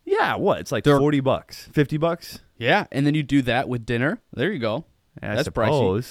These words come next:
Speaker 2: So they said that it was flowers, greeting cards, candy.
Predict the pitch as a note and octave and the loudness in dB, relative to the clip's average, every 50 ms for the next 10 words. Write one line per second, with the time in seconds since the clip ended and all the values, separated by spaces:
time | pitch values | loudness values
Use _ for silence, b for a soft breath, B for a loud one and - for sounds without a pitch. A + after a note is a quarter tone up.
0 | - - D3+ D3+ D#3 D3 - E3+ D#3+ D#3 C#3+ C#3+ C#3 C3 - - - _ _ _ | -4 0 2 2 2 2 2 0 2 4 4 4 4 4 2 -2 -8 _ _ _
1 | - A2 A2 A2 - - - B2+ A#2+ A#2 A#2 A#2+ C3+ D#3+ F#3 G#3 - - - _ | -8 -6 -6 -6 -8 -10 -6 -2 0 0 2 2 0 0 -2 -4 -8 -16 -20 _
2 | _ - A2 B2 B2+ C3+ C#3 C#3 C3+ B2+ - B2+ A#2 A2+ A2+ B2 C#3+ - - - | _ -12 -6 -2 0 2 2 2 2 2 2 0 0 0 0 0 -4 -8 -16 -20
3 | - _ _ _ _ - - D3 C#3 C#3 C#3 C3+ B2+ A#2+ B2 D3+ | -20 _ _ _ _ -2 0 2 2 2 2 2 0 -2 -2 -6